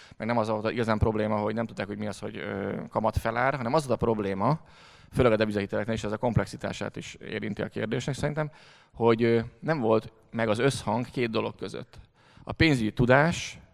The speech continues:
és a, a pénzügyi magatar-, vagy az akciók között, amit csináltak. Tehát a másik megközelítés az azt mondja, hogy nem az a pénzügyi kultúra értelemben fejlett társadalom, ahol az emberek minél többet tudnak, ö, pénzügyi szakkifejezésekről, és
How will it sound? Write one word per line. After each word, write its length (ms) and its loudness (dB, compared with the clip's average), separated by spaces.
és 180 -6
a, 200 2
a 300 -6
pénzügyi 560 0
magatar-, 480 0
vagy 80 -2
az 100 0
akciók 480 0
között, 160 0
amit 140 -2
csináltak. 460 -8
Tehát 260 0
a 100 -2
másik 240 8
megközelítés 360 2
az 60 0
azt 80 -6
mondja, 200 4
hogy 80 4
nem 140 4
az 140 6
a 80 4
pénzügyi 440 2
kultúra 680 0
értelemben 680 0
fejlett 640 2
társadalom, 500 2
ahol 120 0
az 100 0
emberek 320 0
minél 300 2
többet 320 2
tudnak, 480 0
ö, 180 -4
pénzügyi 420 -2
szakkifejezésekről, 880 -4
és 180 -6